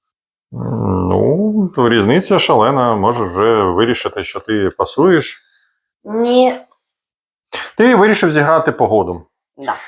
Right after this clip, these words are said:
Speaker 1: А, острівний шторм говорить про те, що він розповсюджується одночасно і на далекі,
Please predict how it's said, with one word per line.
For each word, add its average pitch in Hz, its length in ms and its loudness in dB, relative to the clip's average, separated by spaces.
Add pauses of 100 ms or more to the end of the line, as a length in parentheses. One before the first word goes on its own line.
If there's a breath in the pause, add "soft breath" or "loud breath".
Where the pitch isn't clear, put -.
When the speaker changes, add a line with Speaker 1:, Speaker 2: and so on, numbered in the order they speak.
(160 loud breath)
Speaker 1:
А, 123 240 4
острівний 214 540 0
шторм 170 440 0 (1000)
говорить 170 440 4
про 165 120 0
те, 220 240 0
що 160 640 2
він 175 340 0
розповсюджується 143 840 -2
одночасно 127 680 0 (100)
і 123 220 2
на 107 580 2
далекі, 139 880 2